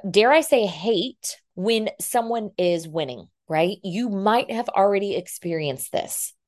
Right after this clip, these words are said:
So let me just kind of put it into perspective for you. So if you have lost a significant amount of weight, if you're currently on your weight loss journey,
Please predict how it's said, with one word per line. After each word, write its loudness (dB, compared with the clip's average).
So 8
let 8
me 4
just 4
kind 2
of 0
put 2
it 2
into -2
perspective -8
for -2
you. -4
So 4
if 4
you 8
have 8
lost 6
a 0
significant 2
amount 2
of 2
weight, 0
if -6
you're -6
currently -2
on 0
your 2
weight 0
loss 2
journey, -4